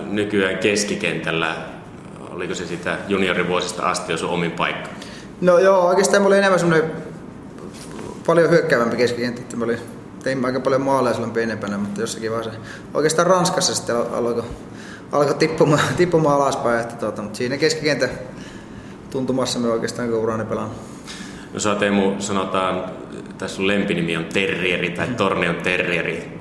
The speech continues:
Speaker 1: Tuliko se jo tuolta lapsuusvuosista? Oliko se silloin jo kentällä semmonen raastaja?
Speaker 2: No joo, ei se, se ei tainnut silloin kyllä vielä tarttua mukaan, että tuota, mä en edes, mä en edes muista,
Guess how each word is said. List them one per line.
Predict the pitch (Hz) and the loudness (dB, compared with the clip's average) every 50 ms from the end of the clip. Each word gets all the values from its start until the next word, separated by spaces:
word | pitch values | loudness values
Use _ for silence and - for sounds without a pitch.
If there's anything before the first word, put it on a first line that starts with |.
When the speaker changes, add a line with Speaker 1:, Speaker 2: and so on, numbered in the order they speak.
| - - - | -14 -8 -4
Speaker 1:
Tuliko | 85 87 87 85 | -2 0 0 0
se | - 87 87 | 0 0 0
jo | 85 | 0
tuolta | 80 85 85 82 82 87 87 82 82 85 80 80 80 78 71 - - - - - 55 - | 0 0 0 0 0 0 0 0 -2 -4 -6 -8 -10 -12 -12 -12 -12 -14 -12 -12 -12 -4
lapsuusvuosista? | - 95 92 87 - - - 85 85 85 85 87 80 80 82 - - - 80 80 - - | 0 2 2 2 0 -2 -2 -2 -2 -2 -4 -4 -4 -2 -4 -6 -6 -6 -8 -8 -8 -6
Oliko | 80 85 82 | -6 -6 -6
se | - 85 | -6 -6
silloin | 82 87 87 82 82 82 | -4 0 0 0 2 2
jo | 85 82 82 80 82 - - - | 2 0 0 -2 -6 -8 -6 -2
kentällä | 95 92 85 85 85 87 78 78 | -2 0 0 0 -2 -2 -2 -2
semmonen | 80 80 82 82 80 80 82 | -4 -4 -4 -6 -6 -2 0
raastaja? | 90 82 80 - - - - 69 - - - - - - - - - - | 0 0 2 0 -2 -4 -4 -6 -6 -8 -10 -12 -14 -14 -14 -14 -4 2
Speaker 2:
No | 202 202 208 | 6 6 8
joo, | 220 226 233 214 190 175 | 8 8 8 8 8 8
ei | 170 180 175 | 6 6 6
se, | 196 185 - - | 4 2 2 2
se | 175 180 196 | 4 4 4
ei | 190 185 | 6 6
tainnut | 190 196 196 190 185 | 6 6 6 4 4
silloin | - 202 196 175 - | 4 6 6 6 6
kyllä | 156 151 143 | 6 4 6
vielä | 143 151 147 147 | 6 6 6 6
tarttua | 151 147 139 139 - 139 127 | 6 4 4 4 2 2 2
mukaan, | 135 135 123 - - - 101 | 2 2 -2 -4 -2 -2 -2
että | 104 - 113 | -2 -2 -4
tuota, | 104 117 113 117 120 | -6 -6 -6 -4 -2
mä | 120 123 | -2 0
en | 123 123 | 0 0
edes, | 120 120 - - - - | 0 -2 -4 -8 -8 -2
mä | - | 0
en | 139 135 | 2 2
edes | 139 131 - | 2 2 0
muista, | - 147 143 139 - 123 | 0 0 0 0 0 -2